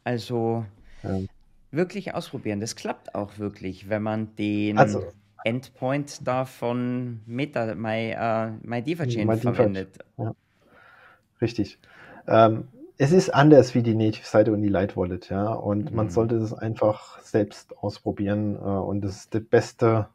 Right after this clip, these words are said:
Speaker 2: sagen wir mal, Vorbereitung. Spielt mit den Sachen, die dort sind.
Speaker 1: Ja, ja. Es, es wird ein bisschen komplexer auf jeden Fall. Das muss man
Speaker 2: Ja.
Speaker 1: schon sagen.
Speaker 2: Da gibt's
Speaker 1: Also
Speaker 2: direkt die
Speaker 1: Ja.
Speaker 2: nächste Frage. Die Light Wallet bleibt die gleiche? Ja, ihr werdet aber,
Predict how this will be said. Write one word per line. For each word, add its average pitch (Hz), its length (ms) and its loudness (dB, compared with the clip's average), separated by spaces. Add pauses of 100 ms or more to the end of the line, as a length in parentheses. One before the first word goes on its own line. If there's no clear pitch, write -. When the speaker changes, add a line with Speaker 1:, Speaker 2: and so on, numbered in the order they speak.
Speaker 2:
sagen 104 280 -2
wir 107 100 2
mal, 104 60 2
Vorbereitung. 101 760 0 (260)
Spielt - 400 2
mit 123 120 2
den 113 120 2
Sachen, 117 280 2
die 113 100 0
dort 110 180 0
sind. 98 320 -4 (340)
Speaker 1:
Ja, 117 180 -6 (300)
ja. 110 280 -6
Es, 147 220 -2
es 170 260 -4
wird 254 200 -4
ein 190 160 -4
bisschen 208 440 -8
komplexer - 580 -8
auf - 160 -14
jeden 92 200 -10
Fall. - 280 -14
Das 117 180 -12
muss 147 140 -8
man 110 120 0
Speaker 2:
Ja. - 20 -4
Speaker 1:
schon 131 160 -10
sagen. 104 220 -6
Speaker 2:
Da 110 60 2
gibt's 123 280 0
Speaker 1:
Also - 80 -12 (180)
Speaker 2:
direkt 127 300 -2 (680)
die 131 60 2
Speaker 1:
Ja. 139 80 4
Speaker 2:
nächste 143 420 6
Frage. 127 320 2
Die 131 100 4
Light 147 320 6
Wallet 156 220 6
bleibt 135 220 4
die 127 80 -2
gleiche? 165 340 4
Ja, 131 640 2 (340)
ihr 117 160 2
werdet 143 280 4
aber, 131 520 0